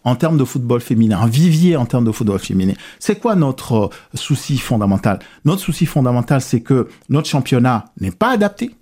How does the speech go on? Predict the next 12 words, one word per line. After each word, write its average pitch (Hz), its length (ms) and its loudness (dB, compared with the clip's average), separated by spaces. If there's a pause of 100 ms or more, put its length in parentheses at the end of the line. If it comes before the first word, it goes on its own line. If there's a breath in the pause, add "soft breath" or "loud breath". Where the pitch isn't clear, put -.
(340)
On 131 120 4
a 143 60 4
un 180 80 2
championnat 165 520 0
qui 135 140 -4
n'est 110 80 4
pas 254 300 -2
du 214 400 4
tout, 226 220 -2
du 190 100 4
tout - 160 0
adapté 120 480 0